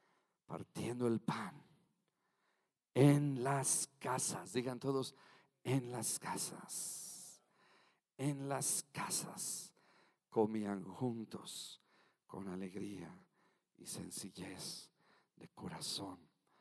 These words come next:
Porque, saben, las casas, como dije, traen bendición, nos dan madurez y crecimiento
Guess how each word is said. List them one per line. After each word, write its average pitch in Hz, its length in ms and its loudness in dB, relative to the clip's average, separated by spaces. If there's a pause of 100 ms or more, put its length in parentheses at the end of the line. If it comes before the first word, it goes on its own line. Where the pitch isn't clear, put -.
(280)
Porque, - 220 -12
saben, 110 560 -2 (760)
las - 280 -4
casas, - 640 -6
como 98 260 -6
dije, 85 480 -6 (460)
traen 113 340 0
bendición, 104 760 -2 (800)
nos - 380 0
dan 123 280 0
madurez 117 960 4
y 113 140 -8
crecimiento 101 1200 -4